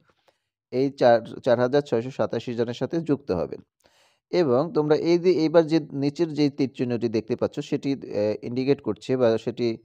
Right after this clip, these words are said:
আহ, দেখাচ্ছে যে গ্রাম থেকে চলে গেলেন দুশো আশি জন লোক। তাহলে আমরা সমস্যাটির সমাধান কিভাবে করব, চলো আমরা দেখে নেই। প্রথমে আমরা চার হাজার,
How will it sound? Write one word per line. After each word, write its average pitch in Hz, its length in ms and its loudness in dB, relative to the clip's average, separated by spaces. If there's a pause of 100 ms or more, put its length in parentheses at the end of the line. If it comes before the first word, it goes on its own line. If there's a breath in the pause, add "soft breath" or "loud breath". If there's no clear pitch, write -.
(420)
আহ, 98 360 2
দেখাচ্ছে 120 440 0
যে 110 120 -4
গ্রাম 113 240 2
থেকে 165 340 -2
চলে 139 300 2
গেলেন 123 360 0
দুশো 123 400 -2
আশি 117 280 -2
জন 98 180 -4
লোক। 69 300 -12 (500)
তাহলে 156 140 4
আমরা 139 420 6
সমস্যাটির 143 540 -2
সমাধান 135 460 -2
কিভাবে 131 320 0
করব, 135 400 -2
চলো 120 240 0
আমরা 113 300 0 (480)
দেখে 120 280 0
নেই। 50 160 -14 (1600)
প্রথমে 180 300 2
আমরা 190 180 4
চার 175 260 8
হাজার, 160 420 8